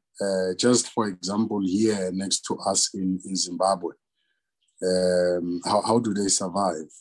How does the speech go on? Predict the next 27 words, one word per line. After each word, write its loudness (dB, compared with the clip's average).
Or, -2
or, -2
or 0
is -2
it -4
safe 2
to -4
conclude -2
that 0
we -2
are 4
the 0
only -4
country -2
that 0
is -4
poor? 2
Uh, 2
it -2
will 2
be 0
very 4
helpful -2
to, -2
for 0
us 2
to, -10